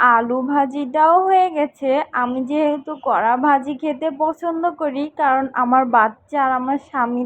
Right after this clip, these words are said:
তো মচমচা হলে ওইটা বেশি পছন্দ করে। এই তো আমার পটল ভাজি আর আলু ভাজি হয়ে গেছে। অন্যদিকে আমার খিচুড়িটাও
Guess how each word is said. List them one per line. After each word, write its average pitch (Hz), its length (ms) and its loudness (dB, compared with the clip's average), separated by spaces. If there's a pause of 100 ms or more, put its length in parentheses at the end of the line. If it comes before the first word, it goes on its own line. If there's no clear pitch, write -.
তো 277 100 -4 (180)
মচমচা 254 760 -4
হলে 320 300 2 (100)
ওইটা 262 300 -2 (140)
বেশি 226 320 -4
পছন্দ 262 480 -6 (120)
করে। 269 220 -2 (640)
এই 262 240 0
তো 311 220 -4
আমার 269 400 2
পটল 254 400 -4
ভাজি 294 280 -2
আর 294 120 2
আলু 254 300 4
ভাজি 285 380 -2
হয়ে 359 320 2
গেছে। 285 400 -4 (1000)
অন্যদিকে 254 520 -2
আমার 285 340 2
খিচুড়িটাও 302 920 0